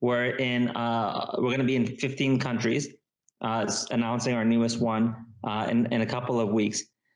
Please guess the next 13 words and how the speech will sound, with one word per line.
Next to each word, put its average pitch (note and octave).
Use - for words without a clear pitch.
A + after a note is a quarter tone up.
Uh, A#2
and B2+
what C#3
we C#3
do, F3
what D3+
makes D3
us D3
different, F#3+
is A#2+
that B2+
we C3+
collaborate B2+